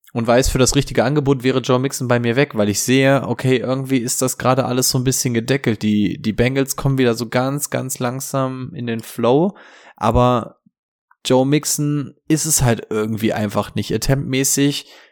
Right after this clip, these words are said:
ist das Ganze auch sehr all over the place. Dreizehn, neunzehn, vierzehn, fünfundzwanzig, zwölf. Äh, weiß ich nicht. Umgekehrt, wenn ich aber einen Running Back brauche und sage, ey, wenn ich einen Running Back habe, der mir im Schnitt so meine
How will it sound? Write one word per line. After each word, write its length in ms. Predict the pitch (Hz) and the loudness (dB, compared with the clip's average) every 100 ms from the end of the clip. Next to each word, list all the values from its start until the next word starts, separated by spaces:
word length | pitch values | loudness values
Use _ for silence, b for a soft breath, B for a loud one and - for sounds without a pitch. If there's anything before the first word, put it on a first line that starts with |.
| _ | _
ist 200 | - - | -2 0
das 140 | 123 | 0
Ganze 320 | 131 131 - 127 | 0 -2 -2 0
auch 180 | 131 | 0
sehr 360 | 120 123 135 127 | 0 2 2 0
all 200 | 120 123 | 0 0
over 240 | 127 127 120 | 0 0 -2
the 60 | |
place. 440 | - - 143 151 - | -4 0 2 0 -2
Dreizehn, 460 | 120 127 - 135 | 0 0 0 -2
neunzehn, 380 | 127 127 127 131 | 0 -2 -2 -4
vierzehn, 380 | - 131 139 131 | -2 -2 -2 -4
fünfundzwanzig, 800 | - 139 135 - 127 - 127 - | -4 -4 -4 -6 -8 -8 -12 -10
zwölf. 600 | - - 127 147 180 - B B B B B _ _ - | -10 0 4 4 0 -6 B B B B B _ _ -2
Äh, 60 | |
weiß 1400 | 175 220 226 226 220 220 220 220 202 - 151 143 147 160 | 0 0 -4 -8 -8 -8 -8 -8 -10 -14 0 2 4 2
ich 160 | 165 165 | -2 0
nicht. 320 | 180 - - | -2 -4 -6
Umgekehrt, 680 | 143 170 170 - 151 147 | -4 -2 -4 -2 -2 0
wenn 120 | 127 127 | -2 -2
ich 140 | - | -4
aber 360 | 120 123 123 - | -2 0 -2 -6
einen 280 | 101 123 | -10 -6
Running 300 | 117 123 123 | -2 -2 -2
Back 180 | 113 110 | -2 -4
brauche 360 | 117 123 147 135 | 2 2 4 0
und 100 | 117 | 0
sage, 300 | 117 117 110 | -2 0 0
ey, 120 | 117 | 0
wenn 100 | 120 | -2
ich 100 | 123 | -4
einen 100 | 117 | -2
Running 180 | 117 117 | 0 2
Back 180 | 113 - | 0 0
habe, 280 | 123 123 113 | -2 0 0
der 120 | 113 | 0
mir 160 | 113 | 0
im 80 | 110 | -2
Schnitt 280 | - 123 117 | -4 -6 -4
so 100 | 123 | -4
meine 560 | 110 110 107 110 110 | -4 -4 -4 -6 -8